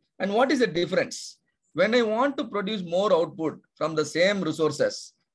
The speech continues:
the, the, the approach is called, you know, Six Sigma. The approach is called Six Sigma. I have some resources. I'm not going to reduce any resources. I'll use it as it is. But I will see to that I will get more outputs. That means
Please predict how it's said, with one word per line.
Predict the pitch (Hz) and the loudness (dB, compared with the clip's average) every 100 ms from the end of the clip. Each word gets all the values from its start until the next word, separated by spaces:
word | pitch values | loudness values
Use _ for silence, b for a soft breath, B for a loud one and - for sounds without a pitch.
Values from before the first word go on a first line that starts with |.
| _ | _
the, | 143 143 139 135 | 2 6 6 4
the, | 135 107 | 2 2
the | 143 | -2
approach | 143 180 180 | -2 -2 -4
is | 151 139 | -4 -4
called, | 143 143 127 | 2 2 2
you | |
know, | 143 233 247 _ - | -4 -6 -10 _ -20
Six | - 147 - | -10 -10 -8
Sigma. | 131 95 - _ _ _ _ _ _ _ - | -10 -10 -20 _ _ _ _ _ _ _ -8
The | 120 | -6
approach | 135 165 151 | 0 0 0
is | 143 | -4
called | 156 156 - - | 0 0 -2 -12
Six | _ - 139 - | _ -12 -12 -10
Sigma. | 104 87 - _ b b - | -10 -12 -18 _ b b -8
I | 123 | -4
have | 127 156 208 269 _ _ | -2 0 0 -2 _ _
some | - 175 202 | -6 -4 -4
resources. | 160 151 147 143 156 | -8 -4 -4 -4 -6
I'm | 156 185 | -6 -2
not | 208 185 | -2 0
going | 190 185 | -4 -4
to | 170 | -4
reduce | 151 202 196 | -4 -4 -4
any | 170 175 | -4 -4
resources. | 147 147 139 101 - - _ _ - | -6 -6 -6 -10 -16 -20 _ _ -8
I'll | 143 | -6
use | 160 196 | -6 -8
it | 196 151 | -6 -2
as | 165 151 | -2 -4
it | 143 | -12
is. | 104 _ b b - | -14 _ b b -6
But | 139 | -2
I | 156 175 | 2 0
will | 214 190 | 0 -8
see | 202 | -10
to | 190 165 | -10 -2
that | 151 147 - _ _ | -2 -2 -8 _ _
I | 139 156 | -4 -2
will | 156 | -2
get | 131 165 - | 0 -2 -2
more | 135 156 | -6 -2
outputs. | 147 127 101 123 95 - - - _ _ _ - | 0 -2 -4 -12 -12 -16 -16 -20 _ _ _ -8
That | 135 147 | -6 -4
means | 202 285 | -6 -6